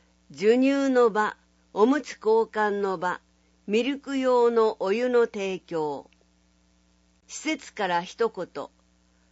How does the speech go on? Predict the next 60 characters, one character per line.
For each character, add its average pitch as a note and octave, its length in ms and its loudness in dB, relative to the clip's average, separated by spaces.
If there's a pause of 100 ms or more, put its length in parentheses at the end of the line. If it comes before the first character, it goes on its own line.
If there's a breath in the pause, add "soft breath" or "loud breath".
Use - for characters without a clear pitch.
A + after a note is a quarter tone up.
(160)
木 D4 140 -4
立 C#4+ 300 -2
に G#3+ 100 2
囲 G#3+ 360 -6
ま A3+ 140 2
れ G#3+ 140 -2
た F#3+ 360 -2
落 - 280 -8
ち - 0 -
着 C4 260 -6
い A#3 60 -12
た A#3+ 140 0
雰 A#3 360 -2
囲 G#3+ 80 -4
気 F#3+ 160 -6
の D#3+ 220 -4 (260 soft breath)
静 C#4 340 -6
か G3+ 180 -4
な D#3 200 -2
温 A3 200 4
泉 A#3+ 300 0
旅 A3 140 -2
館 D#3+ 300 -10
で C#3+ 100 -10
す。 - 240 -20 (640 soft breath)
同 G3+ 120 2 (180)
じ C4+ 160 -6
敷 C4+ 280 -8
地 C4+ 160 -6
内 G#3 300 -2
に E3+ 120 -4
は D#3 320 -2
貸 G#3+ 220 -10
し - 60 -14
切 C4 180 -8
り C4 140 -6
家 A#3+ 140 -8
族 B3 280 -6
風 A3+ 140 -6
呂 A#3 120 0
も A3 240 2
併 A3 220 2
設 G#3 340 -8
し - 120 -18
て F#3 160 -6
い E3+ 80 -6
ま D#3+ 180 -6
す。 - 240 -20 (640 soft breath)
気 A#3+ 160 -4
軽 C4 260 0
に B3+ 180 0
お A3 100 -2
立 B3 220 -2
ち - 140 -12
寄 A#3 140 2
り A3 120 -6
く A3 120 -6
だ G3+ 160 -6
さ F3+ 240 -8
い。 C3+ 140 -14